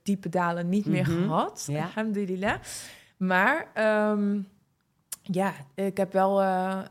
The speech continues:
Speaker 1: net als eerst bijvoorbeeld met die samenwerkingen, hebben wij echt wel wat moeilijkere periodes ook meegemaakt. Maar omdat ik gewoon een heel sterk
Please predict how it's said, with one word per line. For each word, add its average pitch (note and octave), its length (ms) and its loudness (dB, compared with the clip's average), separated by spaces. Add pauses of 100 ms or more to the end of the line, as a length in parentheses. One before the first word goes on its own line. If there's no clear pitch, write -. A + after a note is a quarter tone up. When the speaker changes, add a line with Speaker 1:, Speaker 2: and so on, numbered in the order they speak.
(360)
Speaker 1:
net F#3+ 260 0
als F#3+ 180 -4
eerst G#3 240 2
bijvoorbeeld F3+ 320 -4
met F3+ 140 -2
die F#3 100 -2
samenwerkingen, F3+ 960 -2 (420)
hebben F3+ 220 -2
wij F#3 180 4
echt F#3+ 200 0
wel F#3 220 2
wat F#3 200 -2
moeilijkere F#3+ 640 2
periodes E3+ 560 -2
ook E3+ 120 0
meegemaakt. E3+ 680 0
Maar F3 160 0
omdat F3+ 240 -2
ik F3+ 120 -12
gewoon F#3 180 -2
een F3+ 80 2
heel F#3 180 2
sterk F3 460 -4